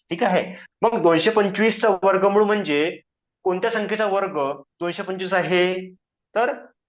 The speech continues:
पंधराचा वर्ग येते, ठीक आहे. म्हणजे दोनशे पंचवीस चा वर्गमूळ येणार पंधरा. पंधरा काय आहे, तर पीआर आहे, ठीक आहे. अशा रीतीनं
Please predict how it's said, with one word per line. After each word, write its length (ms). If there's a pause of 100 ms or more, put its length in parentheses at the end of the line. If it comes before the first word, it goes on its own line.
पंधराचा 480
वर्ग 200
येते, 300 (800)
ठीक 120
आहे. 140 (320)
म्हणजे 220
दोनशे 280
पंचवीस 240
चा 60
वर्गमूळ 440
येणार 340 (240)
पंधरा. 440 (200)
पंधरा 260
काय 220
आहे, 200
तर 160
पीआर 400
आहे, 200 (680)
ठीक 320
आहे. 440 (1700)
अशा 240
रीतीनं 520